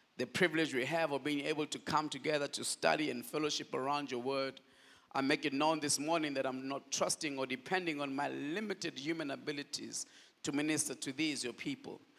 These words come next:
But I'm trusting you, Holy Spirit, that you may speak through my mouth to every heart, removing fear, removing confusion. Thank you for supernatural recall of the scriptures, and I believe your word will flow accurately with power and authority, carried by your love,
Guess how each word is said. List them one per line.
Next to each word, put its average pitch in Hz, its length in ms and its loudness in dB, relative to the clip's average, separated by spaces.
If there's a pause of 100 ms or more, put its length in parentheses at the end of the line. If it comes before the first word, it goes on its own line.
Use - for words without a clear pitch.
(200)
But 147 120 4
I'm 147 160 6
trusting 180 500 2
you, 165 400 -2
Holy 147 300 0
Spirit, 147 320 0
that 131 180 -2
you 139 80 -4
may 131 180 -2
speak - 380 -6
through 202 240 -2
my 202 160 0
mouth 131 360 0
to 135 140 -4
every 180 260 0
heart, 127 440 -4 (360)
removing 147 320 2
fear, 180 440 4
removing 143 480 0
confusion. 113 720 -6 (580)
Thank 170 300 6
you 156 120 2
for 143 160 -2
supernatural 147 680 0
recall 147 600 -2
of 127 80 -4
the 123 80 -2
scriptures, - 480 -2
and 123 140 -2
I 165 100 0
believe 151 340 2
your 131 140 2
word 151 380 0 (280)
will 135 140 0
flow 143 380 4
accurately 156 880 2 (220)
with - 240 -6
power 165 420 2
and 170 200 4
authority, 131 560 2
carried 156 400 4
by 139 140 4
your 175 280 4
love, 123 480 2